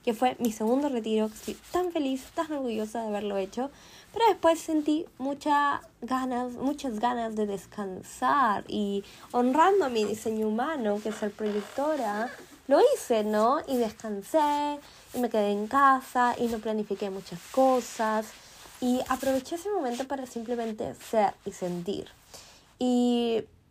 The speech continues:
tras ir a terapia, <laughs> porque, hey, las coaches, los terapeutas,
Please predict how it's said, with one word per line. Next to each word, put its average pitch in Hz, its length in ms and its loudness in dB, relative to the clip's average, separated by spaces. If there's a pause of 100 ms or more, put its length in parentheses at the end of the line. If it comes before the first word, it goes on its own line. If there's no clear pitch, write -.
(140)
tras 240 220 2
ir 370 120 6
a 403 60 8
terapia, 208 420 2 (140)
<laughs> - 60 -18
porque, 208 260 -6 (160)
hey, 247 320 2
las 214 160 0
coaches, 247 500 0
los 220 160 0
terapeutas, 220 920 0